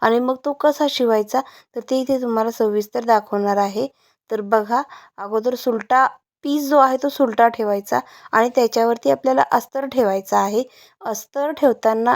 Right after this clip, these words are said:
अजिबात इकडे तिकडे सरकू द्यायचा नाही, खूप सरकला जातो. हा जिमीचू पॅटर्न आहे साडीचा, तो खूप सरकला जातो आणि साधाही ब्लाऊज शिवला तरी याच्यावरती रिंकल्स येतात, तर याला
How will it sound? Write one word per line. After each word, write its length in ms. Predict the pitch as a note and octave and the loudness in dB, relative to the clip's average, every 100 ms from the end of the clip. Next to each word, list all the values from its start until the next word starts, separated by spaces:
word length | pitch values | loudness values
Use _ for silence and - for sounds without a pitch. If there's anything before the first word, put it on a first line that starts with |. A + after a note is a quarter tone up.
| - | 2
अजिबात 580 | A3 G#3 A3 B3 B3 | 0 0 0 2 0
इकडे 240 | A#3 - A3+ | -4 0 0
तिकडे 400 | A3+ A3+ G3+ B3 C4 - - _ | 0 -6 2 2 0 -12 -20 _
सरकू 360 | A#3+ G#3 A#3+ | -2 0 -2
द्यायचा 400 | A#3 A3 G#3 G#3+ | 4 4 4 2
नाही, 200 | G#3+ G#3+ G#3+ | 0 -2 -6
खूप 280 | - D4 - | -2 -2 2
सरकला 440 | C4+ A3 G#3+ A3 | 4 4 4 4
जातो. 420 | A3 C#4 C#4 B3 B3+ - - | 6 4 4 -2 -4 -14 -8
हा 160 | - A#3 | -2 -2
जिमीचू 460 | G#3+ A3+ A3+ C#4 | -2 -6 -6 -6
पॅटर्न 440 | C#4 C4+ B3+ A3+ A3+ | -2 -2 0 -2 0
आहे 280 | G#3+ A3 C#4+ _ _ - | -2 -2 -6 _ _ -6
साडीचा, 420 | A3+ G#3 G#3+ A#3+ | -4 -4 -4 -6
तो 140 | A#3 B3+ | -6 -10
खूप 280 | - D4 - | -2 -2 2
सरकला 400 | C4+ A#3 A3 A3 | 6 6 4 2
जातो 400 | A3+ A3 B3 - - - - | 2 2 2 0 -4 -14 -6
आणि 220 | A3+ B3 | -4 -4
साधाही 640 | - A3+ A3 A#3 A#3 D#4+ | 2 4 6 4 4 2
ब्लाऊज 340 | C4+ B3+ A3+ A#3 | 4 4 2 0
शिवला 360 | - A3+ A3 A#3+ - - - | -4 0 2 2 -4 -14 -6
तरी 160 | B3 | 2
याच्यावरती 560 | B3+ A#3+ B3 A#3+ A#3+ C4+ | 4 4 4 2 2 -2
रिंकल्स 560 | C4 C4 - C#4 C#4 B3+ | -2 -4 2 4 4 0
येतात, 300 | A3+ A3 A#3 - _ _ - | 2 2 2 -4 _ _ -6
तर 120 | A3+ | 0
याला 200 | A#3+ | 4